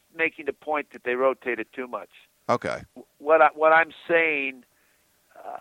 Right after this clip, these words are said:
Speaker 1: I think the other players are excellent players, but right now Buck Allen is the guy. He's the main guy right now, and he has been over the last couple of weeks. If you check the number of touchdowns, I think he scored nine touchdowns in three weeks.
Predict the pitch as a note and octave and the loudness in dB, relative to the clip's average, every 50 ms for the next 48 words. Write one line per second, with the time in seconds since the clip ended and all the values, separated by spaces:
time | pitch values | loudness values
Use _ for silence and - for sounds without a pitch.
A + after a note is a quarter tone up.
0 | - - - C#3+ C#3+ - - E3 D#3 - - B2+ B2+ C#3 D3 D3 - - - C#3+ | -10 -4 -2 -2 -2 -2 -6 -12 -12 -10 -4 0 2 2 2 2 -2 0 0 2
1 | C3+ C3 B2+ A#2 A#2+ A#2 G#2+ C3 C3+ - - - B2 A2+ G#2+ - - - C#3+ C#3+ | 2 2 0 -2 -4 -4 -2 -2 -2 -2 -4 -12 -14 -14 -14 -12 -4 2 2 4
2 | C#3 C3 B2 A#2+ - - A#2+ G#2 A#2 C3+ C#3 C#3+ C3+ B2+ C#3 C3+ C3 B2 - - | 4 4 0 -4 -6 -8 -8 -2 2 4 4 4 2 0 0 2 2 2 4 4
3 | C3 C3 - - C3 C3+ C3+ C#3 C3 B2+ A2+ A2 G#2+ _ _ _ _ _ _ _ | 2 2 2 2 2 6 6 6 6 4 2 -2 -6 _ _ _ _ _ _ _
4 | _ _ _ _ _ _ _ _ - B2+ B2 - - B2 G#2+ B2+ C3+ C3+ C3+ A2+ | _ _ _ _ _ _ _ _ -8 -8 -8 -8 -8 -6 2 4 6 6 6 6
5 | F2+ D#2+ - - - _ - B2+ C3+ A#2+ - A2 A2 C3 B2+ B2 A#2+ A#2 A2+ C3 | 4 0 -6 -12 -20 _ -14 -14 -12 -10 -10 -8 -4 -4 -4 -4 -4 -2 2 6
6 | C3 C3 B2 A2 A2+ A2 G#2+ G#2+ G#2 G#2+ G#2+ A2 A2 A#2 A#2+ C3 C#3+ C#3 C3+ A2 | 6 6 6 6 4 0 0 -2 -4 -4 -4 -4 -4 -4 0 2 4 4 4 2
7 | G#2 B2+ B2+ A#2+ A#2+ A#2+ A#2+ A#2 G#2+ A2 A2 B2 B2+ C3 B2 B2 - _ _ _ | 0 -2 -2 0 0 -2 -2 -2 -2 0 4 6 6 6 6 4 2 _ _ _
8 | _ _ _ _ _ _ _ _ _ _ _ - - D#3+ - - B2 B2 B2 C#3+ | _ _ _ _ _ _ _ _ _ _ _ -2 0 0 0 0 -2 -4 -2 -2
9 | D#3 D3+ C3 - - A#2+ - B2 A#2+ - - - D3+ C#3+ _ - C3+ C3+ B2+ B2 | -4 -4 -4 -8 -12 -12 -10 -10 -14 -8 -2 0 0 0 _ -4 -8 -8 -6 -4
10 | A#2 A2+ - - - E3 D#3+ - - C3 A#2 A2+ A2 B2 A#2+ B2 C#3 C3 A#2 B2 | -6 -6 -4 2 2 2 2 2 -2 -4 -4 -2 -2 -4 -4 -4 -6 -10 -12 -14
11 | A#2 - - - C3+ C3 B2 A2+ A#2+ C3+ C3+ C#3 C#3 C3 B2+ _ - D3 D#3 D#3 | -16 -14 -8 -4 -4 -4 -4 -4 -2 0 2 2 2 0 -2 _ 0 0 0 0
12 | - - - A2+ G#2 G#2 A2+ - G#2 G2 _ - - B2+ B2 A2+ B2+ C#3 C#3 A#2 | -2 -6 -4 -2 -2 -2 -4 -6 -12 -20 _ -8 -6 -4 -4 -2 -2 -2 -2 -2
13 | F2+ _ | -4 _